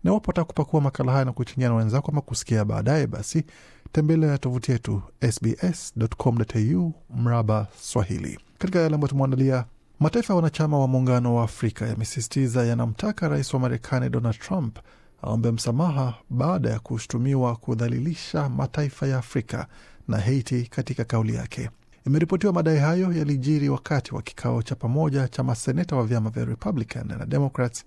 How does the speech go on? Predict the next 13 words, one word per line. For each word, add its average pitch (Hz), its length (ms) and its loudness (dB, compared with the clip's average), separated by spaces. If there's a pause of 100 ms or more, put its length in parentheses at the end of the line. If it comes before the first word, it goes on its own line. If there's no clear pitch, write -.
(380)
ambao 175 480 2
walikuwa 147 520 0
wakimwarifu 135 960 -2
rais 135 280 -2
huyo 123 360 0 (440)
kuhusu 117 320 -2
mageuzi 117 480 2
katika 127 320 -2
mfumo 151 400 0
wa 131 100 2
visa 120 580 0
za 117 240 -2
Marekani 113 640 -2